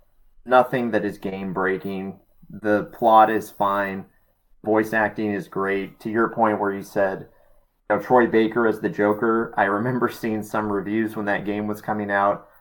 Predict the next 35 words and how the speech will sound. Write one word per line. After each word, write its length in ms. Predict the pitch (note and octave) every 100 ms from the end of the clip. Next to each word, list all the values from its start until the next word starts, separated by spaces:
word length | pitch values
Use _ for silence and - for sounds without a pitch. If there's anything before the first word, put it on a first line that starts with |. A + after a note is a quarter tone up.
| - _ _ _
and 300 | - G#2 G#2
the 80 | G#2
reviews 420 | G#2 G2 A2 A2 G#2+
were 140 | G#2
like, 280 | G#2 G2+ -
"Well, 100 | A2
Troy 240 | - E3+ E3
Baker 280 | C#3+ D3 A#2+
did 160 | A#2+
a 40 | G#2+
really 320 | G#2+ D#3 D3
good 260 | B2 B2 A2+
job, 500 | B2 A#2 G#2 F#2+ - - _ _ _ -
but 120 | C3+
he 60 | C#3
sounds 500 | - D#3 D#3 D#3 D#3 -
basically 560 | D#3 D#3 D#3 C#3+ C#3+ C3+
like 480 | C3 B2+ B2 B2 - -
Mark 300 | A#2+ A2+ -
Hamill." 420 | A#2 G#2 F2 D#2 - -
And 120 | -
I'm 120 | G2+ G2+
sitting 180 | A2+
there 120 | G#2+ G#2
going, 380 | G#2+ G#2 F#2+ - - - -
"Yeah, 600 | G#2 G2+ A2 A2+ G#2+ F#2+ F#2
he's 240 | G#2+ -
supposed 520 | - G#2+ - G#2+ G2+
to 60 | F#2+
be 260 | F2 G2+ G2+
a 60 |
young 400 | F#2+ G2 F#2+ F#2+
Joker, 480 | F2 G2+ F#2+ F#2 F#2
so 300 | - F#2+ F#2
I 180 | F#2+